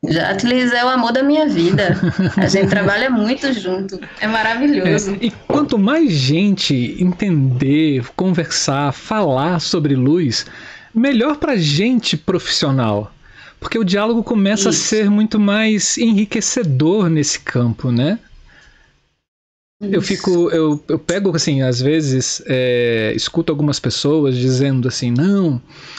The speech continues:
Speaker 2: não faço oficina porque senão eu vou botar muito iluminador ou iluminadora no mercado e vou perder mercado." Ah, eu olho pra essas pessoas que falam assim, eu falo assim, "Oh, meu Deus, vai morrer no casulo, né?" <laughs> Não vai saber o que é virar borboleta,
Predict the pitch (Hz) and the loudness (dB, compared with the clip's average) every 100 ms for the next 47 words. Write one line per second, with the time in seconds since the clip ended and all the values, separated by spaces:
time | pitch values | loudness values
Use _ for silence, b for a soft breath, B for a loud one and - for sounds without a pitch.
0 | B - 151 165 - 175 185 - - 175 | B -2 0 0 -2 -4 -2 -2 -2 0
1 | 185 196 202 139 - 180 180 185 165 - | 0 0 -2 -6 -4 0 2 2 0 0
2 | 165 185 190 180 180 185 170 165 202 190 | 0 2 2 0 0 0 0 2 2 0
3 | 175 175 175 160 156 180 165 175 175 180 | 0 0 2 0 2 2 2 2 2 2
4 | 170 160 170 170 160 - - 170 175 160 | 0 0 0 2 0 -2 -2 -2 0 0
5 | 170 160 156 175 135 - 151 175 131 123 | -2 -2 0 0 -2 -2 0 0 -2 -6
6 | B B B B B 247 262 170 170 196 | B B B B B -4 0 2 0 0
7 | 190 175 175 - 156 170 - 160 151 - | -2 -4 -6 -4 -4 -4 -4 -2 -2 -2
8 | - 175 175 - 156 151 180 175 143 127 | -2 -2 -2 -2 0 2 2 2 0 -2
9 | 117 120 117 117 117 - 139 160 165 131 | -2 -2 -2 -2 -6 -4 -2 0 0 2
10 | 151 185 170 190 135 131 139 135 131 - | 2 0 -2 -2 0 2 2 2 -2 -6
11 | B B B - 151 147 - 214 180 214 | B B B -2 0 0 0 0 0 0
12 | 147 190 - 190 208 160 196 196 - 185 | 0 -2 -4 -2 0 0 0 -2 -2 -2
13 | 170 180 - - 165 170 170 165 170 175 | 0 0 0 -2 -2 0 0 0 0 0
14 | 180 180 160 165 151 131 | 2 2 2 0 -2 -4